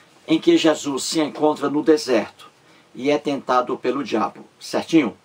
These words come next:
Eu quero aqui que você entenda. Eu estou explicando como se estivesse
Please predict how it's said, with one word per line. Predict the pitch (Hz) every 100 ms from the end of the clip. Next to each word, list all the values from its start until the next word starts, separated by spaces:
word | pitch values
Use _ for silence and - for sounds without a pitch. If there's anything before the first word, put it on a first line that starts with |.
| - - -
Eu | - 147
quero | - 151 147 139
aqui | 120 - 147
que | -
você | 139 123 - 156
entenda. | 160 - - 151 120 123 101 - - _ _ - - _
Eu | - 151
estou | - - 151
explicando | - - 113 - 151 127 104 - - - _
como | - 160
se | 147 -
estivesse | 147 - 117 117 127 123 - 120 107